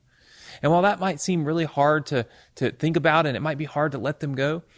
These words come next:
look, know that it ultimately might be better for them, okay? And hopefully they'll begin to see how they can make these improvements in their lives as well,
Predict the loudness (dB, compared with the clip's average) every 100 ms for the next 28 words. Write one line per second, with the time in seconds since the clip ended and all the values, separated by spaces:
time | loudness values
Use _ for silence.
0 | -6 -2 -2 2 2 2 0 -2 -2 -2
1 | -2 -6 -6 -6 -4 -6 -8 -10 -8 -8
2 | -10 -12 -8 -4 -4 -6 -12 _ _ _
3 | _ _ _ -2 2 0 0 _ _ -8
4 | -4 0 0 0 2 2 2 -2 -4 -6
5 | -6 -8 -6 -6 -4 -4 -6 -6 -6 -8
6 | -8 -8 -8 -6 -6 -8 -10 -10 -8 -6
7 | -6 -6 -10 -10 -8 -8 -10